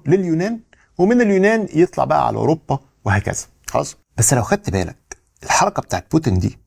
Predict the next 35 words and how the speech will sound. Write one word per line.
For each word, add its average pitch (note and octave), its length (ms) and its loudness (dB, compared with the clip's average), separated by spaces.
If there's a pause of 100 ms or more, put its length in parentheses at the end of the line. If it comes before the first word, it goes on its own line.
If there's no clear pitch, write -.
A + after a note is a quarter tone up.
(100)
اللي G#2+ 140 4
فاجئ F3 360 0
بيها F3+ 160 2
الاتراك B2 500 -4
على A#2+ 120 -4
حسب F#2+ 280 -4
رويترز D#3+ 580 -2 (200)
تخليك G3 300 0
تفكر، - 460 -4 (340)
ليه؟ C#3 280 2 (280)
ليه G#3 120 4
بوتين G3+ 340 0
بيعمل C3+ 260 0
كده؟ G#2 180 -6 (200)
ليه G3 140 4
بوتين F#3+ 440 0 (220)
فجاه A3 320 -2
كده A2+ 260 -6 (420)
يقول G#3 180 4
لاردوغان E3+ 640 0 (340)
ويعطيه E3+ 440 2
ميزه G3+ 420 4 (220)
هو G#3 100 4
اصلًا A3 280 0
ما D#3 60 -2
كانش D#3+ 180 -4
بيخطط C3 440 -4
ليها؟ F#2+ 180 0 (440)
خلي F#3 180 0
بالك G3+ 200 0
اردوغان C#3+ 380 0
كل F#3+ 240 0
اللي D3+ 120 -2
كان D3+ 140 -2
عاوزه F3 460 2